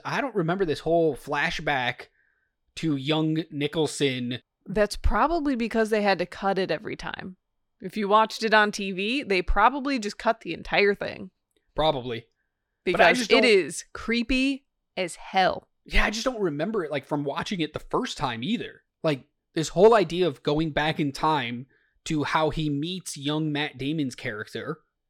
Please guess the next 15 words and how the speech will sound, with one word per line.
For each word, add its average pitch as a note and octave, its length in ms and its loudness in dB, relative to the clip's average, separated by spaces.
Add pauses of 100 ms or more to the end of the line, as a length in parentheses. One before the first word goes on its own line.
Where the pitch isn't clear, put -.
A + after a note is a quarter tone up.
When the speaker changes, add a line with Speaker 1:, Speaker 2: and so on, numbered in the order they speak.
(540)
Speaker 1:
and C#3 220 -2
he's C3 540 -6 (680)
getting F3 280 0
protection F3 520 0
money D#3+ 180 -2
from D#3 180 -6
this C#3+ 120 -2
shop D3 480 -4
while B2+ 180 -8 (200)
flirting, C#3 640 -4 (680)
not A#2+ 300 -2
even A2+ 180 -6
flirting, G#2 420 -2
being A2 460 -12
sexually B2 880 -8